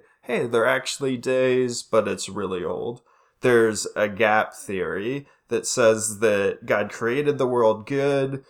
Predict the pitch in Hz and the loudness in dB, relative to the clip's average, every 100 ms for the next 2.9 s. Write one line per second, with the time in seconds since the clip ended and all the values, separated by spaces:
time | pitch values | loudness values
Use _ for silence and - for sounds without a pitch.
0 | _ - 110 101 113 117 107 107 101 101 | _ -6 -4 0 2 2 -2 -6 -8 -6
1 | 101 107 113 110 113 104 104 - 95 98 | -4 -2 0 -2 -6 -6 -8 -8 -8 -6
2 | 101 98 98 - 120 117 117 113 | -4 -6 -6 -6 -2 0 0 -2